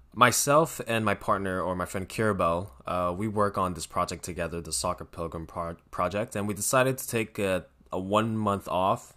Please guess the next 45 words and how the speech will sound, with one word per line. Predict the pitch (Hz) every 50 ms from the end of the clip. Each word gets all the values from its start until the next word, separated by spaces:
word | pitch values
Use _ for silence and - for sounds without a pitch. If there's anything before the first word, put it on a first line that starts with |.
| _ _ -
just | - 104 98 -
because | 117 104 - - 110 104 101 101 101 95 95 98
we've | 104 107 101 90
been | 107 107 107
constantly | - - 117 107 104 - - 117 107 92 101
working | 95 95 87 - 104 101 98
and | 92
making | 95 95 90 - 101 98 95
a, | 95 - - -
a | 90 90 82 80 82
new, | 87 90 95 98 98 95 92 90 - -
I | - 90
guess, | 85 87 - -
new | 110 107
content | - - - 110 104 110 107 - 98 87 82 - -
all | - 92 92
the | 87 85
time. | - 104 95 90 87 85 82 82
So | - - 113
we | 120 123
decided | 135 139 170 175 170
to | 147
give | 143 135 127
ourselves | 131 120 - - 123 120 120 - - - - - _ _ _ _ _ _
a | - 107
one | 107 120 123 127
month | 131 123 - 101
break | 110 110 107 117 120 -
so | - - 123 113
to | 98 104
regather | 107 120 120 113 113 110 110 113 107 113 113 110 113 107 - - - - - - - _
and | - 98 92
try | - - - 113 110 113 117
new | 113 110 110 107
things | 107 - - 113 107 107 107 107 101 92
within | 95 101 92 82 98 101 101
Soccer | 101 - 107 95 95 - 98
Pilgrim, | 87 - 104 95 92 95 101 95 95 95 95 101 - -
and | 95 98 98
also | 95 98 - - - 104 95
to | - - 101
write | 95 95 98 95 95 98 87
new | 87 95 98 98 98 98 98 95 - -
scripts | - - - - - 113 110 107 98 - - - - 107
and | 101 95 92 95 92 92 90